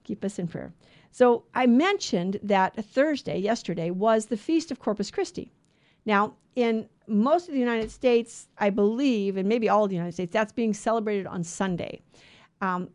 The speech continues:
but the actual Feast of Corpus Christi, if you look in the Roman Missal, you will see that the Feast of Corpus Christi is supposed to be celebrated on the Thursday after Trinity Sunday.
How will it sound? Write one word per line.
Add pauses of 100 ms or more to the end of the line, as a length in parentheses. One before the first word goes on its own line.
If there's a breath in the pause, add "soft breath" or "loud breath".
(160)
but (120)
the
actual
Feast
of
Corpus
Christi,
if
you
look
in
the
Roman
Missal, (720)
you
will
see (380 loud breath)
that
the
Feast
of
Corpus
Christi
is
supposed
to
be
celebrated
on
the
Thursday
after
Trinity
Sunday.